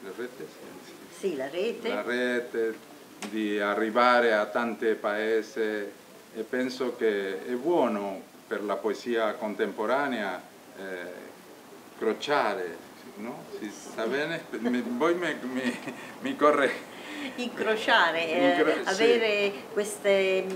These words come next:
Speaker 2: diciamo, contaminazioni artistiche tra un
Speaker 1: Ecco.
Speaker 2: paese e l'altro.
Speaker 1: Ecco,
Speaker 2: Ma
Speaker 1: sì.
Speaker 2: com'è nato l'amore per la poesia?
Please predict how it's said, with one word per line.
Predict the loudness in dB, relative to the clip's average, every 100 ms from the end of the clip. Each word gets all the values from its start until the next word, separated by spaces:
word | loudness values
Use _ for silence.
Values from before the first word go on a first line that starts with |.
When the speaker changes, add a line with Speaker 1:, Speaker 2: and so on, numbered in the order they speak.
| -6 -6
Speaker 2:
diciamo, | -4 0 0
contaminazioni | 0 -2 0 0 0 0 -2 -4 -2 0
artistiche | -2 -4 -10 -10 -8 -6 -6
tra | 2 4 4
un |
Speaker 1:
Ecco. | 4 0 2
Speaker 2:
paese | 4 4 2 -2
e | 0
l'altro. | 2 2 -2 -4
Speaker 1:
Ecco, | -2 -2 -2 0
Speaker 2:
Ma | 2
Speaker 1:
sì. |
Speaker 2:
com'è | 2 2 2
nato | 2 0 -2 -8
l'amore | -6 -4 -4 -4
per | -6
la | -6
poesia? | -6 -10 -10 -10 -8